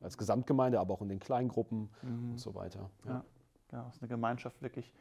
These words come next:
Speaker 2: eine Gemeinschaft auch
Speaker 1: Ja.
Speaker 2: wird und nicht nur eine Gemeinde
Speaker 1: Ja.
Speaker 2: ist,
Speaker 1: Ja.
Speaker 2: wo ich quasi, ja, okay.
Speaker 1: Mhm.
Speaker 2: Ja, danke.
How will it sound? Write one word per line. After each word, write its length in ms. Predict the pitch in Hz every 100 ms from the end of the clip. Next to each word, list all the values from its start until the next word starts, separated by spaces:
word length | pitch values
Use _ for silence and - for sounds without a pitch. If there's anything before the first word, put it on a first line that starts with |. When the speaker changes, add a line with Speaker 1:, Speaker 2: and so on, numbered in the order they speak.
| - - _ _ -
Speaker 2:
eine 120 | 113
Gemeinschaft 600 | 123 120 127 135 127 117
auch 100 | -
Speaker 1:
Ja. 60 | 127
Speaker 2:
wird 140 | 131
und 80 | 120
nicht 180 | 123 -
nur 220 | 123 120
eine 180 | 117 120
Gemeinde 640 | 127 123 131 143 131 143
Speaker 1:
Ja. 100 | 147
Speaker 2:
ist, 100 | 131
Speaker 1:
Ja. 140 | 123
Speaker 2:
wo 140 | 127 123
ich 160 | 123
quasi, 220 | 127 117 120
ja, 140 | 120 - -
okay. 300 | 139 135 156 - - -
Speaker 1:
Mhm. 60 | 104 92 104 - - -
Speaker 2:
Ja, 180 | 185 - -
danke. 300 | 135 -